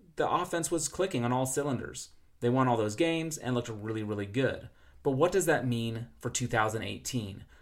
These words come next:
Well, for a lot of analysts, they project more of the same. They expect him to have this continued success, and with the increased weapons around him, they think Jimmy Garoppolo could have a huge ceiling.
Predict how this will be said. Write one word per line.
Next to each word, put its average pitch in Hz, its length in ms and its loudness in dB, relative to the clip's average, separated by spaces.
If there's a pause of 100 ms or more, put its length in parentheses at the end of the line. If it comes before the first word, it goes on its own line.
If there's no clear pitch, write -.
(220)
Well, 135 100 2
for 139 160 2
a 135 60 6
lot 147 180 4
of 151 80 2
analysts, 147 380 0
they 151 100 4
project 123 640 0 (680)
more 143 260 6
of 151 60 4
the 151 80 4
same. 135 340 2
They 120 120 4
expect 151 420 0
him 143 100 -2
to 120 80 -2
have 127 200 0
this 139 140 -2
continued 135 440 -4
success, 110 540 0 (280)
and 117 100 -4
with 117 120 -2
the 117 100 -2
increased 135 840 -4 (360)
weapons 131 420 4
around 156 380 2
him, 110 180 0
they 143 140 2
think 135 220 -2
Jimmy 120 180 -2
Garoppolo 117 480 2
could 104 100 -4
have 110 220 2
a 101 80 0
huge 107 520 -4
ceiling. 123 420 -4